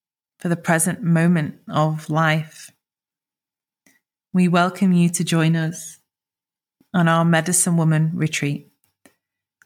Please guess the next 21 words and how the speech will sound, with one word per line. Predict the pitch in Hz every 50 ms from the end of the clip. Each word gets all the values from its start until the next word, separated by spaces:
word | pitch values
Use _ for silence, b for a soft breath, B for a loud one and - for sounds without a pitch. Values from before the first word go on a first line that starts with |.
| _
We'll | - 175 170
be | 170 175 170
gathering | 170 170 160 160 160 190 170 165 160 160 170 185 220 247 240 - - _ _ _ _ _ _ -
over | 165 170 160 - 170 160 160 156 156 156 - -
autumn | 160 165 170 170 - 180 -
equinox, | - 165 165 - 170 160 156 160 - - - _ _ _ - - - - - - - _ _ _ _ _ _ _ -
the | 170
twenty-second | - - 170 175 180 - 208 185 - - 196 175 175 - 190 175 175 170 175 175 175 - -
to | - 170
the | 175 -
twenty-fifth | - - 165 170 170 - 180 - 180 165 165 - -
of | 160 156
September, | - - 143 - - - - 156 156 160 156 - - - - - _ _ _ _ _ _ _ _ _ _ _ _ _ _ -
in | 170 165
the | 160 156
Peak | 160 - 170 170 170
District | - 160 - - - 170 156 151 - - _ - - -
in | 180 165 160
the | 165 160
U | 160 160 160 156
K. | - - 170 147 165 190 202